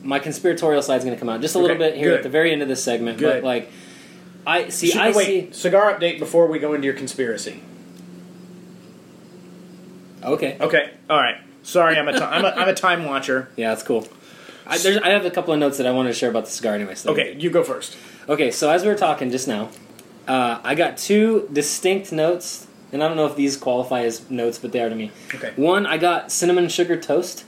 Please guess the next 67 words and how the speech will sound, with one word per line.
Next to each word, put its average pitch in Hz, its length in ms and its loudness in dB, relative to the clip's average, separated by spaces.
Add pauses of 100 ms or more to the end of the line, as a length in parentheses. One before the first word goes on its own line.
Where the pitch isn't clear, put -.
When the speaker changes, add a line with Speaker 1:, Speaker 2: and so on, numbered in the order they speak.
(160)
Speaker 2:
Mm. 147 280 -10 (220)
Speaker 1:
You 147 80 0
ever 156 100 4
have 143 180 2
that, 143 120 -2
you 143 60 0
know, 143 100 2
where 139 80 2
you 131 60 2
ta-, 135 140 -4
make 135 200 -2
a 131 40 -6
toast 135 460 0
and 135 80 -2
you 127 60 0
spread 120 400 -4
butter 127 220 2
on 123 180 0
it 123 60 -2
and 120 200 -4
then - 80 -
Speaker 2:
Yeah. 165 360 -4
Speaker 1:
put 139 140 -2
cinnamon 151 280 0
and 139 100 0
sugar 139 280 0
on 139 120 -2
it? 147 120 -6 (540)
That 156 180 2
was 143 100 -2
just 139 140 -4
like, 113 320 -4
bam, 185 400 0
that 151 180 0
was 135 140 -4
what 135 100 2
it 131 60 2
was, 113 280 -2 (360)
which 139 180 0
was 127 240 -4 (140)
awesome. 127 420 -2
Speaker 2:
I - 80 -16 (100)
wish - 160 -10
I 147 60 -6
was - 160 -14
getting - 260 -20 (100)
that. - 20 -6 (200)
Okay. - 500 2
Speaker 1:
<laughs> 202 260 0 (140)
But 190 120 4
it 196 100 0
was 196 220 -2
fleeting. 190 380 2
It 160 100 0
went 180 220 0
right 165 160 4
Speaker 2:
Okay. 147 200 2
Speaker 1:
away. 120 120 -4
But, - 60 -16 (360)
and 151 80 2
the 196 60 6
other 262 100 4
one 247 100 2
was 170 120 0
barbecue, 170 680 0 (220)
like, 160 300 0
uh, 135 260 2